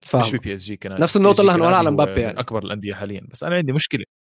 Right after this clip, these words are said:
Speaker 1: بالضبط، يعني أنا عندي مشكلة مع، بالدوري الفرنسي يا أخي، أنت مش هالتحدي اللي بالدوري الفرنسي، مش هالإكسبوجر أصلًا. أنت ما حدا بيحضر الدوري الفرنسي يعني. صراحة ولو. أنت ممكن تحضر لبي اس جي عامةً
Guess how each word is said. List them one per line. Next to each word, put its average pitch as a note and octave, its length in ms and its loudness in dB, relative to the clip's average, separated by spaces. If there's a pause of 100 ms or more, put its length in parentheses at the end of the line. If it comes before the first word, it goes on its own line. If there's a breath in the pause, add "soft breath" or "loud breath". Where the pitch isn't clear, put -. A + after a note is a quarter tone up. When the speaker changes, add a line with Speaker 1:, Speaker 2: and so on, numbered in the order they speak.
(800)
Speaker 1:
بالضبط، E3 400 -2
يعني A#2 180 0
أنا D#3+ 80 -2
عندي F3 160 -2
مشكلة F3+ 300 -2
مع، A2+ 220 -2
بالدوري D#3+ 340 -2
الفرنسي D3+ 400 -4
يا G#2 100 -2
أخي، - 240 -8
أنت D#3 180 -8
مش B2+ 240 -4
هالتحدي E3+ 480 -4
اللي F#2 80 -4
بالدوري G#2 320 -4
الفرنسي، G#2 460 -10
مش G#2+ 200 -6
هالإكسبوجر B2+ 1120 0
أصلًا. E3+ 300 -2
أنت A#2 120 -6
ما F3+ 160 2
حدا A3+ 200 0
بيحضر G#3+ 280 -2
الدوري D#3 260 -6
الفرنسي D#3+ 440 -10
يعني. E2+ 160 -18 (680)
صراحة F3+ 360 2
ولو. F#2+ 180 -2
أنت - 1000 -20
ممكن F#3+ 220 -2
تحضر G3+ 340 2
لبي D#3+ 300 -2
اس D3+ 80 -2
جي D#3+ 120 -2
عامةً E3 480 -2